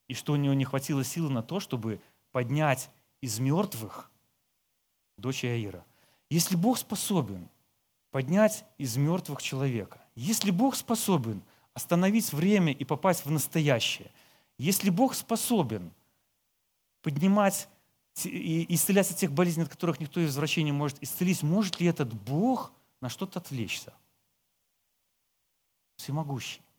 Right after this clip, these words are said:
Это его сущность. Бог всемогущий. Мы с вами не всемогущие. Э, я вообще, э, э, однозначный человек, однозадачный. У меня вот я вижу одно, да, если я чем-то одним занимаюсь, если я, н-, не дай Бог, отвлекусь на что-то другое,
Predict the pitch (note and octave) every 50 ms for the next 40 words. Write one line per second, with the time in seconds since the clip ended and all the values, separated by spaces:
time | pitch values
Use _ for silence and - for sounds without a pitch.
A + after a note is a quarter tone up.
0 | _ _ _ _ _ _ _ _ _ _ _ _ _ _ _ _ - - - C#3
1 | C3+ C3 D3 C#3 - - D#3+ D#3 - - F#2+ - - - - - - _ _ _
2 | _ _ _ _ _ _ _ - - - C#3+ F#3+ A3 - - - _ _ _ -
3 | - - C#3 D3 C#3+ C3+ B2 - - G2 C#3+ G3 - - B2+ A2 G2 G#2+ D3+ E3+
4 | - - C#3 C3+ A#2 G2 F2 - - - - - - - - - _ _ _ _
5 | - A2 A2+ A2 G#2 F#2+ G2+ B2 D3+ E3+ E3+ F3 F3 E3+ - - - - - -
6 | D3+ D#3 D#3 D3 C#3+ C3 A#2 - - _ _ A#2 A#2 - - - A2+ A2 G#2+ -
7 | A2+ A2 - - B2+ A#2 B2 C3 A#2 A2+ C#3+ C#3+ - - C3 - - A#2+ A#2 G#2
8 | F#2+ F2 - _ _ _ _ _ _ _ A#2 G#2+ A2 C3 B2 C3 B2 A#2+ G#2+ -
9 | - G2+ F2+ - - A#2+ B2 C#3 D#3 C#3+ C#3+ - D3 D#3 D#3 D3+ A3+ A#3+ F#3 E3+
10 | D3 - - C3+ C3+ A#2 C#3+ C3+ G#2+ F#2 F2+ B2+ D#3 C#3+ E3+ E3+ - E3 E3 D#3+
11 | - - - - _ - - G3 F3 - E3 D3 D3 F3 D3+ C3 C#3+ D#3+ D#3+ F3
12 | G3+ G3 F3 F3 - D#3 D3 - E3 D3 C#3+ E3 E3 D#3 - C3 C3+ C#3+ - -
13 | C#3 D3 D#3+ C#3+ E3 F3+ F#3 D#3 C3 B2+ - - - - C#3 C3+ - C#3+ - A#2
14 | - - A#2 - A#2+ G#2+ A#2+ B2 C#3+ G3 F#3+ D3+ A#2+